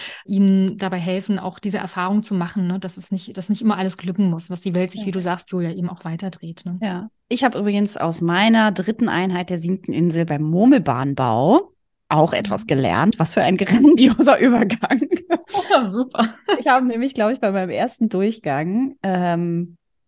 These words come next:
Speaker 2: komplett nur ausschließlich Klopapierrollen verwendet, um diese Murmelbahn zu bauen.
Speaker 1: Hm.
Speaker 2: Es dauert ewig und man
Speaker 1: Ja.
Speaker 2: wird nicht fertig. <laughs> Also, das habe ich draus gelernt. Das kann ich schon mal vorwegnehmen. Benutze gerne Klopapierrollen, aber benutze auf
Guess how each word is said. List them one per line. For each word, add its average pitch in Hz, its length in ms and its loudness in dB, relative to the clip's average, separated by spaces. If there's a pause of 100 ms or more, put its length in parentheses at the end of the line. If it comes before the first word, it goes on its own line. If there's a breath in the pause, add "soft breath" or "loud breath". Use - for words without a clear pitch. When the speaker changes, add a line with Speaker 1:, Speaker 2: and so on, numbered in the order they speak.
(380)
Speaker 2:
komplett 208 680 4 (500)
nur 226 720 2
ausschließlich 220 880 2 (220)
Klopapierrollen 160 920 0
verwendet, 175 540 0
um 185 100 2
diese 180 140 -2
Murmelbahn 170 460 -2
zu 156 120 -10
bauen. 165 460 -2 (320)
Speaker 1:
Hm. 196 240 -2
Speaker 2:
Es 175 140 2
dauert 175 360 4
ewig 156 460 -2
und 165 160 -2
man 160 100 2
Speaker 1:
Ja. 185 60 0
Speaker 2:
wird 175 120 -6
nicht 151 160 -6
fertig. 147 420 -14
<laughs> - 40 -4
Also, - 220 4 (260)
das - 220 6
habe 294 200 6
ich 269 80 2
draus 226 260 4
gelernt. 208 260 4
Das 220 80 4
kann 254 100 6
ich 254 60 -2
schon 247 100 -4
mal 226 100 4
vorwegnehmen. 202 480 -2 (400 loud breath)
Benutze 269 340 0
gerne 247 240 2
Klopapierrollen, 208 680 4
aber 202 180 -4
benutze 180 320 -8
auf 165 120 -8